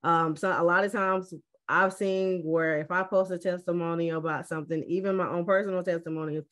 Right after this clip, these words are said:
people will back channel me. They'll send you a D M asking you about, you know, this and that or whatever. So it,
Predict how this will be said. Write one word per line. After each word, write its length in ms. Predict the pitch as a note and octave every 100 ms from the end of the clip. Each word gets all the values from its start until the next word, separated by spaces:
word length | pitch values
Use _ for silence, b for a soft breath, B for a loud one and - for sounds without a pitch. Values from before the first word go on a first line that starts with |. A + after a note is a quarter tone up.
| b b _
people 260 | G#3 F#3+ F#3
will 340 | E3+ D#3+ D3 C#3 C#3
back 300 | F3+ G#3 G#3
channel 320 | - E3+ E3
me. 340 | D#3+ D#3 D#3 D#3 _ _ _
They'll 100 | D3+
send 280 | D3+ E3+ F3+
you 80 | G3
a 80 | F#3
D 280 | G3 F#3
M 320 | E3 D#3+ D#3+ -
asking 440 | C#3 D3 E3+ D#3
you 140 | D#3
about, 460 | D3 D3 C#3+ C#3 C#3+
you 60 | C#3+
know, 180 | C3
this 300 | C3 D3 D3+
and 160 | D#3 C#3+
that 240 | C3+ B2 -
or 100 | C3
whatever. 500 | B2+ B2 F2 - -
So 360 | - A#2+ B2+ - _ _ _ _ _ _ _ _
it, 180 | - C3+